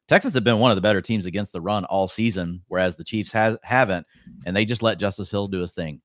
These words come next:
But again, I'm just speculating. I can't tell you for sure. That, that seems to be what it is. But we do have this three-way split.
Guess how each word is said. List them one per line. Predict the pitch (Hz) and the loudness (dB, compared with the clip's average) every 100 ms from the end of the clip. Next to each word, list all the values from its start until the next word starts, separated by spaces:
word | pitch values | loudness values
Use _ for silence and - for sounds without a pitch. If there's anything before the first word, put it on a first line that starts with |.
| - | -2
But | 123 | -2
again, | 117 101 | 0 -2
I'm | 104 160 | 0 2
just | 180 - | 2 0
speculating. | 95 92 92 82 73 71 | -4 -4 -4 -6 -8 -10
I | 87 | -6
can't | 101 135 107 - | -4 -2 -4 -4
tell | 95 95 | -4 -2
you | 90 | -4
for | - | -10
sure. | - 87 80 | -12 -10 -10
That, | 73 | -2
that | 107 - | -2 -2
seems | - 101 104 | -6 -6 -6
to | 90 | -6
be | 95 101 | -4 -2
what | 92 | -2
it | 90 | -2
is. | 90 104 110 _ - _ _ | 0 0 -2 _ -20 _ _
But | 127 | 4
we | 123 | 6
do | 170 | 8
have | 170 | 8
this | 147 131 | 6 0
three-way | - 127 123 123 | 0 2 2 2
split. | - 107 101 | 0 -2 -2